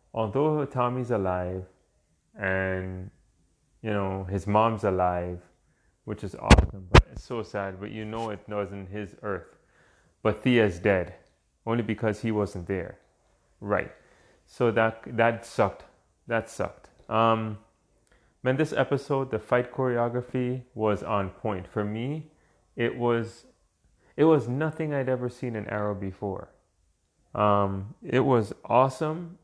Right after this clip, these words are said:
It was different. I mean, it was more, it looked like more hard hitting. The kicks were more dangerous. Heads going through glass. People body slamming each other. It was so good.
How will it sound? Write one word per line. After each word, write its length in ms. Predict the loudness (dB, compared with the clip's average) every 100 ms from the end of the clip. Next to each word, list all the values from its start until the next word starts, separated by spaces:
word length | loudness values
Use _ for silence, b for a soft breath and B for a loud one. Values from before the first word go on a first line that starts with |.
| -14
It 120 | -10
was 280 | -8 -8 -6
different. 640 | -2 -2 -4 -6 -6 -10 -14 b b b b b -4
I 100 | -2
mean, 520 | 0 0 0 -2 -6 -4
it 60 | 0
was 260 | 0 0
more, 200 | -2 -4 -4
it 180 | -2
looked 180 | -2 0
like 180 | -2 -2
more 240 | 0 0
hard 340 | 2 2 2 2
hitting. 580 | -2 -2 -2 -4 -6 -12 _ -18
The 80 | -16
kicks 400 | -6 -6 -4 -6
were 80 |
more 200 | -4 -4
dangerous. 720 | -4 -4 -6 -6 -4 -4 -4 -10 b b b b
Heads 360 | 2 4 2
going 320 | -2 -2 -2 -2
through 260 | -4 -6
glass. 800 | 0 4 4 4 0 -2 -6 -14 b b b _
People 540 | -4 0 2 2 0 0
body 280 | 2 4 0
slamming 460 | -4 -6 -4 -4 -6
each 240 | -8 -6
other. 300 | -6 -4 -4
It 100 | -4
was 240 | -6 -8
so 640 | -12 -12 -6 -2 -2 -2 0
good. 680 | 6 8 8 8 8 6